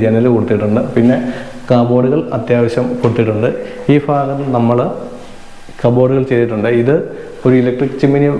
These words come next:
വേണമെങ്കിൽ വെക്കാമെന്നുള്ളൊരു കൺസെപ്റ്റിൽ ഇങ്ങനെ ചെയ്തിരിക്കുകയാണ്. ഇതിനകത്ത് നമ്മൾ, ഏ,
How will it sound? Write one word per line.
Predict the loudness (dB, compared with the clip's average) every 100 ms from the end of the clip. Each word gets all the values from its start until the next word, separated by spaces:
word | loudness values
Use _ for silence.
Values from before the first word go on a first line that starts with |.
| 2
വേണമെങ്കിൽ | 2 4 2 2 2 2
വെക്കാമെന്നുള്ളൊരു | 0 0 2 2 2
കൺസെപ്റ്റിൽ | 0 0 -2 2 2
ഇങ്ങനെ | 2 2 2
ചെയ്തിരിക്കുകയാണ്. | 2 2 2 2 0 -2 -6 -12 0
ഇതിനകത്ത് | 2 4 2 0
നമ്മൾ, | 2 0 0
ഏ, | 0